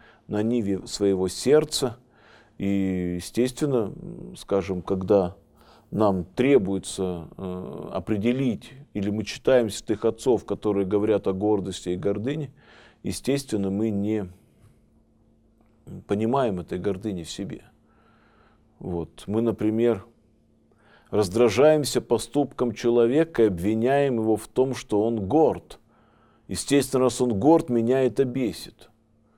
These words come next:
Но на самом-то деле, если мы раздражаемся, горды мы, а про другого человека мы ничего сказать не можем. Но мы говорим: «Нет, мой гнев, мое возмущение, оно очевидно, оно,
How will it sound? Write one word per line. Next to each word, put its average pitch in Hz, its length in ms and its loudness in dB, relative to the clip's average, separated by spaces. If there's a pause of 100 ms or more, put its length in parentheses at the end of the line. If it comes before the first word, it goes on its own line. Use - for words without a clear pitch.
(420)
Но 110 80 -2
на 120 80 4
самом-то 131 440 4
деле, 131 440 4
если 131 240 0
мы 127 160 2
раздражаемся, 123 880 2
горды 110 520 2
мы, 131 500 0 (800)
а 104 120 -2
про 117 140 4
другого 127 440 4
человека 139 340 0
мы 131 100 -2
ничего 127 340 0
сказать 113 500 0
не 110 100 -4
можем. 120 380 -6 (1120)
Но 117 140 2
мы 139 100 4
говорим: 135 460 6
«Нет, 160 500 2 (120)
мой 120 240 4
гнев, 143 560 2
мое 117 220 4
возмущение, 127 960 0 (440)
оно 110 340 0
очевидно, 117 880 -2
оно, 104 280 0